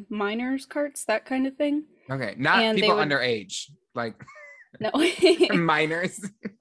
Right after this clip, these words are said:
Speaker 1: Not miners. <laughs>
Speaker 2: With an O, with an O, y'all.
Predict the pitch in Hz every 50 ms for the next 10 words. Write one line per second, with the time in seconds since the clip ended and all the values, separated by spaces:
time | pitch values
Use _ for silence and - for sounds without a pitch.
0 | - - 277 302 294 - - 277 285 233 277 240 254 320 320 233 - 392 - -
1 | 427 403 - - - 415 370 196 196 190 190 180 - 180 180 175 156 143 143 147
2 | 151 151 151 147 139 131 127 120 113 113 110 110 110 117 127